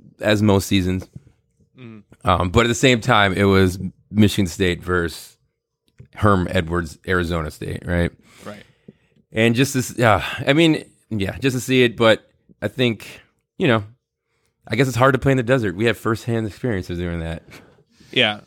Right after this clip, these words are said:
Speaker 2: and maybe that's why I wasn't surprised as that kind of home and home we had with Arizona State a few years ago, going in there. And it always seems like it's a tough place to play. I feel like, you know, it being a Pac-twelve game,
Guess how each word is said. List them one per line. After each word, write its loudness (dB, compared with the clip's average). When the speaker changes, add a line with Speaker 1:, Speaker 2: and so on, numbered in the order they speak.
Speaker 2:
and -6
maybe 0
that's -2
why 2
I 0
wasn't -2
surprised 0
as -8
that -2
kind -4
of -6
home -8
and -4
home -6
we -4
had 0
with -6
Arizona -2
State -6
a -14
few -4
years -2
ago, -2
going 0
in -6
there. 2
And -8
it -8
always -2
seems -6
like 0
it's -4
a -2
tough 0
place 2
to -4
play. 0
I -2
feel 2
like, 2
you 0
know, 2
it -2
being -2
a -10
Pac-twelve -4
game, 2